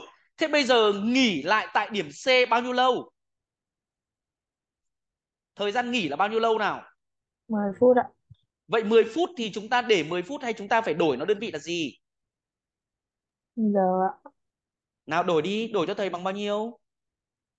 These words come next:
Speaker 2: Một phẩy sáu giờ.
Speaker 1: Một phần sáu giờ đúng không?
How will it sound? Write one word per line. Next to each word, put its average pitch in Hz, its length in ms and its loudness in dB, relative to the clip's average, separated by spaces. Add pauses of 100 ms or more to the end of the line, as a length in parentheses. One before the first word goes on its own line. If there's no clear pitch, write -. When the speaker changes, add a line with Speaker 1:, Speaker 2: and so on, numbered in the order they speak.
(2000)
Speaker 2:
Một 202 280 4 (120)
phẩy 175 100 2 (140)
sáu 180 200 2
giờ. 220 100 4 (720)
Speaker 1:
Một 156 280 0
phần 170 160 -2
sáu 165 280 -2
giờ 202 260 2
đúng 170 160 -2
không? 226 360 0